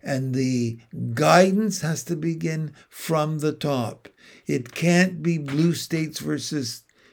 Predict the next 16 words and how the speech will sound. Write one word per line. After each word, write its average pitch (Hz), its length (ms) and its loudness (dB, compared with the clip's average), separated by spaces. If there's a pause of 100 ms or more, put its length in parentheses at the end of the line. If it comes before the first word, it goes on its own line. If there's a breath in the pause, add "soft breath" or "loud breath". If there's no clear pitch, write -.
(140 soft breath)
red 156 320 4
states. 151 600 -4
It 151 240 -4
can't 175 440 2
be 151 420 0
rural 170 760 4
states 170 560 -2
versus 143 580 -8 (220 soft breath)
urban 175 460 6
states. 139 600 0 (280 loud breath)
It 170 200 2
can't 185 360 2
be 156 120 -4
cities 170 600 2
versus 143 600 -4
counties 160 840 -2